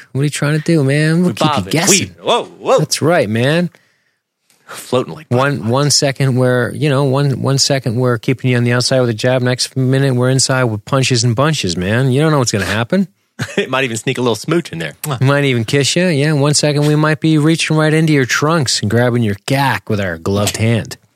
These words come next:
Speaker 1: What do you think of that?
Speaker 2: <laughs> With our poison demon hand and squeezing it right off like Jell-O.
Speaker 1: <laughs> You never know. Could have happened. <laughs>
Speaker 2: There we go. All right. We snuck in some
Speaker 1: Fun.
Speaker 2: dirty shit
Speaker 1: Fun
Speaker 2: by the end.
Speaker 1: stuff. Yes.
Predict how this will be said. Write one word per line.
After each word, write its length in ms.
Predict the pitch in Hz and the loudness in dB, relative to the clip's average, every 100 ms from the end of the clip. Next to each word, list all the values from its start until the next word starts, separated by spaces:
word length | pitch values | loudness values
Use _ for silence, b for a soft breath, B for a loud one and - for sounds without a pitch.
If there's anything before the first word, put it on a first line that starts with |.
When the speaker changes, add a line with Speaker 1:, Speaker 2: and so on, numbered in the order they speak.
| _ _ - | _ _ -8
Speaker 1:
What 60 | |
do 40 | 170 | -6
you 60 | |
think 120 | - 101 | -4 -2
of 320 | 104 - - | -4 -4 -4
that? 400 | 254 - 277 254 | -4 -4 -6 -4
Speaker 2:
<laughs> 20 | |
With 100 | - | -2
our 120 | 123 | 0
poison 500 | 117 - 156 143 127 | -2 -2 0 0 -4
demon 340 | 110 135 160 123 | -6 -4 -2 -2
hand 180 | 98 87 | -4 -8
and 80 | |
squeezing 440 | - - 123 120 110 | -10 -10 -8 -4 2
it 40 | |
right 180 | - 101 | 2 2
off 240 | 107 104 - | 0 0 0
like 140 | 135 | -2
Jell-O. 420 | - 117 80 123 101 | 0 0 0 -2 -4
Speaker 1:
<laughs> 60 | 101 | -6
You 140 | 87 | -6
never 240 | 92 110 | -2 0
know. 320 | 151 175 143 110 B B B B B _ | 0 2 0 -2 B B B B B _
Could 200 | - 82 | -6 -4
have 100 | 90 | 0
happened. 600 | 117 139 123 101 90 - - | 2 2 2 0 -2 -6 -8
<laughs> 520 | - - - 220 - _ - 208 _ | -8 -8 -10 -10 -10 _ -12 -12 _
Speaker 2:
There 320 | 120 131 127 | -2 0 -2
we 140 | 95 87 | -4 -4
go. 100 | 87 85 | -4 -4
All 100 | 85 - | -8 -4
right. 460 | 143 123 95 92 90 | -2 0 0 -4 -4
We 140 | 135 | -6
snuck 320 | 131 147 127 | -4 -4 -4
in 100 | 123 | -4
some 160 | 117 117 | -4 0
Speaker 1:
Fun. 220 | 175 160 | 2 2
Speaker 2:
dirty 140 | 101 110 | 0 -2
shit 320 | - 104 113 | -2 -2 -2
Speaker 1:
Fun 240 | - 160 | -2 0
Speaker 2:
by 120 | 123 | 2
the 60 | 117 | 2
end. 60 | 117 | 2
Speaker 1:
stuff. 420 | 131 104 90 - - | 2 0 -4 -12 -2
Yes. 560 | 117 123 90 - - | 0 0 0 0 -2